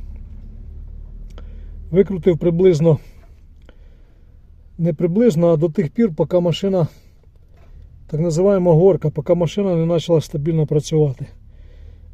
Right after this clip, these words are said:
Електроклапан у мене заглушений, там заглушка стоїть. Він не працює, можна сказати, від дванадцяти вольт напряму.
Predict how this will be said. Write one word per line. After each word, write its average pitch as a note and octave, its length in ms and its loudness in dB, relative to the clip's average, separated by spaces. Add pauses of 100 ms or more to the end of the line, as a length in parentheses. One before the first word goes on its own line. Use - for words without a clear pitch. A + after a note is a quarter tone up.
Електроклапан F#3 800 2
у F3 40 2
мене E3+ 400 2 (460)
заглушений, D#3 720 0 (160)
там D#3+ 160 -4
заглушка D#3 480 -2
стоїть. C#3 420 -8 (1200)
Він D#3+ 200 0
не D#3 80 0
працює, D#3 440 0
можна C#3+ 280 0
сказати, C#3+ 460 -4 (300)
від C#3+ 320 -10 (1000)
дванадцяти D#3 420 -4
вольт C#3 300 -6 (720)
напряму. D#3+ 500 0